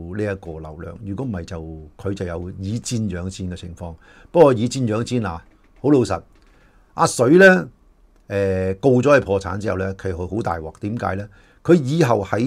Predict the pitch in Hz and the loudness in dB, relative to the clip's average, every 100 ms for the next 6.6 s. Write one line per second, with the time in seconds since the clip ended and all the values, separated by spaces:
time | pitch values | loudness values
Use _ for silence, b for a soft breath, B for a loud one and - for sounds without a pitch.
0 | 151 160 156 151 - 101 104 82 80 82 | 0 0 0 -2 -4 -4 -4 -6 -10 -12
1 | 90 85 - _ _ - 85 80 85 - | -14 -16 -18 _ _ -12 -12 -10 -16 -18
2 | _ _ _ _ _ _ _ _ - 123 | _ _ _ _ _ _ _ _ -4 -2
3 | 110 120 123 110 98 85 85 82 _ _ | 0 0 0 -4 -6 -8 -12 -18 _ _
4 | _ B B B B B _ _ _ _ | _ B B B B B _ _ _ _
5 | _ _ _ - 135 147 - 92 98 107 | _ _ _ -12 -10 -10 -8 -6 -4 -4
6 | 98 92 92 90 82 76 | -4 -4 -6 -6 -10 -12